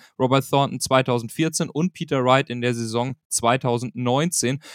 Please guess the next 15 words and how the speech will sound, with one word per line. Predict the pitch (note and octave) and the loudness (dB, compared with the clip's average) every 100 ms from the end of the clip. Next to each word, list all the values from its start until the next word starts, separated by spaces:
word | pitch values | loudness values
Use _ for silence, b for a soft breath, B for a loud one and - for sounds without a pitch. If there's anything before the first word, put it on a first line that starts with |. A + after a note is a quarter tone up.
| B | B
Also | A#2+ C3+ D3 | 4 4 4
das | A2+ C3+ - | 6 4 4
ist | - E3 F3 - B2+ | 0 2 4 2 0
wirklich | E3 E3 E3+ | -2 0 -4
schon | - D#3 E3 | 0 -2 -2
etwas, | - C#3 D3 D3+ - | -6 -4 -2 -2 -2
was | A#2+ C3+ - | -4 -4 -2
einem | B2 B2+ C#3 C3 _ _ _ _ _ _ _ - | 0 0 -2 -8 _ _ _ _ _ _ _ -6
mehr | C3 D#3+ D#3 A#2 A#2 | 0 6 6 6 4
als | A2+ - | 2 2
Sorge | A#2+ A2 A2 | 4 4 2
bereitet. | G2+ G2+ G#2+ G2 B2 G#2 - | 0 0 0 0 0 0 0
Also | A2 G#2 A2+ | -2 0 -2
das | A#2 A2+ | -2 -4
ist, | - A#2 - - - - | -4 -6 -4 -4 -6 -8